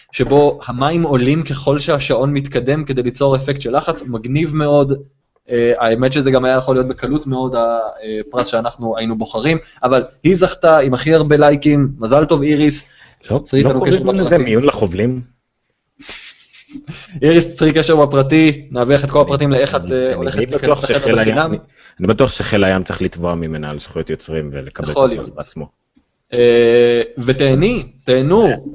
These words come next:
Speaker 1: את ועד ארבעה חבר-, עד, אה, עוד שלושה חברים הולכים בחינם לסיקרט אריה, תהנו בטירוף.
Speaker 2: אפשר, אפשר
Speaker 1: ו-
Speaker 2: להחליף את זה בשיעור מתמטיקה לעידן.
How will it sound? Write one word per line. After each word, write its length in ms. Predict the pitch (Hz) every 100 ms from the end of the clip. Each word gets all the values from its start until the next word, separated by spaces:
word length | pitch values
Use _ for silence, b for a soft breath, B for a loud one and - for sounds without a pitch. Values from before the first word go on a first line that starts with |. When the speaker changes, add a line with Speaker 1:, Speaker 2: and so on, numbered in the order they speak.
| -
Speaker 1:
את 300 | - 156 190 156
ועד 580 | 175 214 202 156 180
ארבעה 320 | 202 180 170 185
חבר-, 240 | 185 165 -
עד, 260 | 160 175 180
אה, 80 |
עוד 300 | 175 175 180
שלושה 280 | - 170 175
חברים 500 | 175 147 156 175 170 - _ _
הולכים 240 | 131 160
בחינם 360 | 156 151 151 156
לסיקרט 400 | 139 160 147 139
אריה, 340 | 156 160 165
תהנו 480 | 165 120 117 143 147
בטירוף. 560 | 135 120 120 120 170 - 120
Speaker 2:
אפשר, 220 | 127 101
אפשר 260 | - 120
Speaker 1:
ו- 40 | 131
Speaker 2:
להחליף 540 | 127 135 127 127 123
את 120 | 135
זה 120 | 135 151
בשיעור 360 | 113 - 104
מתמטיקה 640 | 107 104 92 90 90 95 90
לעידן. 840 | 82 76 76 73 76 - 165 69